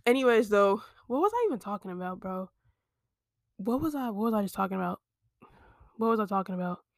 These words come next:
Oh, yeah, yeah. When it comes to school and stuff like that, like, I psych myself out so much. Like, I can study for such a long period of time, but I just have really bad test-taking anxiety. I have terrible test-taking anxiety.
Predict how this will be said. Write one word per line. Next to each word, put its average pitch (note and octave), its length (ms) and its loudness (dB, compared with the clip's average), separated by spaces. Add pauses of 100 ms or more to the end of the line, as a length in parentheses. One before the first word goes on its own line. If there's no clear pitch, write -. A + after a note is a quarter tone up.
(840)
Oh, B3 280 12 (360)
yeah, D4+ 240 -2
yeah. C#4 240 -2 (420)
When C#4+ 120 -2
it D4+ 80 -4
comes D#4+ 220 -2
to D#4+ 100 -2
school D4 260 -4
and D4+ 80 -2
stuff C4+ 140 -4
like C4 140 -6
that, A#3+ 160 0
like, A3 300 0
I A#3+ 100 4
psych B3+ 320 -4
myself B3 420 -4
out G#3 200 2
so G#3 200 -4
much. G3 360 -4 (240)
Like, A3+ 120 -2
I B3+ 100 6
can E4+ 140 -2
study A3+ 300 -4
for B3 160 -4
such A3 220 -8
a A#3 40 -6
long G#3+ 160 -2
period A3 260 -4
of A3 80 -8
time, G#3 160 -2
but G#3 80 -2
I A#3 100 2
just D4 160 -6
have B3 300 2
really A3 300 -4
bad G#3 320 -2
test-taking F#3+ 600 -6
anxiety. F3 500 -14 (500)
I C4 40 2
have C4 260 0 (220)
terrible A3+ 320 -2
test-taking G#3+ 560 -8
anxiety. F#3+ 340 -2